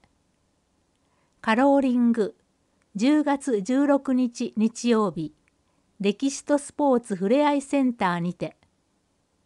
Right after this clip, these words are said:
対象は、九月一日現在、市内在住、在勤、在学のアマチュア競技者。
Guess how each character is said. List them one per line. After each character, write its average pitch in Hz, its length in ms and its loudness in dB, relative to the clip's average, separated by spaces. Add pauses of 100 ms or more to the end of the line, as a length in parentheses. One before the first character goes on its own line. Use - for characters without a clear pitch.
(1040)
対 294 240 0
象 285 340 0
は、 254 220 -2 (560)
九 294 100 -4
月 277 320 -2 (160)
一 285 160 0
日 269 220 -2
現 240 280 0
在、 165 300 -6 (380)
市 - 180 -4
内 262 300 2
在 233 280 0
住、 220 420 0 (120)
在 233 320 0
勤、 214 400 -4 (100)
在 233 300 0
学 254 300 -2
の 226 320 2
ア 196 100 -4
マ 277 160 0
チ 285 160 -2
ュ 269 60 2
ア 269 80 0
競 254 260 0
技 226 140 -4
者。 - 180 -12